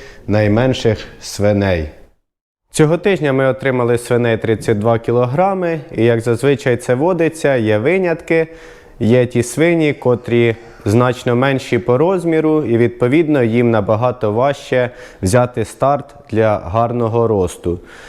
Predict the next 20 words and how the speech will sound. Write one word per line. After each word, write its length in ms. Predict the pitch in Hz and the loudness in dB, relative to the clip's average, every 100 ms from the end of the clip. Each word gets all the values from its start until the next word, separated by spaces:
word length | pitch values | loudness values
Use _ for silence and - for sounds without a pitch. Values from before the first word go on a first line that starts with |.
| - | -6
І 80 | - | 0
наша 360 | 127 139 - 131 | 2 2 0 -4
задача 540 | 127 117 160 190 - | -2 0 0 -2 -4
сьогодні — 680 | 160 160 151 156 147 147 139 - - - - _ _ - | -2 -2 0 0 0 -2 -2 -8 -20 -20 -20 _ _ -2
розібратися 840 | 110 107 113 104 135 127 110 120 | 2 2 2 2 0 0 -4 -2
з 120 | 107 - | -4 -2
тим, 380 | 156 185 180 143 | 0 2 0 -8
що 400 | - - 135 135 | -12 -2 0 2
нам 200 | 117 110 | 2 2
робити 500 | 113 107 170 170 131 | 0 2 0 0 0
для 160 | 107 | 0
того, 340 | 101 135 127 110 | 0 0 2 0
щоб 260 | - 104 | 0 -2
цей 180 | - 107 | 0 0
старт 400 | - - 156 151 | 0 2 2 0
був 340 | 127 117 117 101 | -4 -2 -2 -2
якомога 680 | 110 107 - 104 123 127 120 | -2 -2 0 0 2 2 0
кращий 640 | 110 - 117 113 - 92 82 | 0 -2 0 0 -4 -6 -4
для 240 | 92 110 | 0 0
них. 260 | 101 85 | 0 -2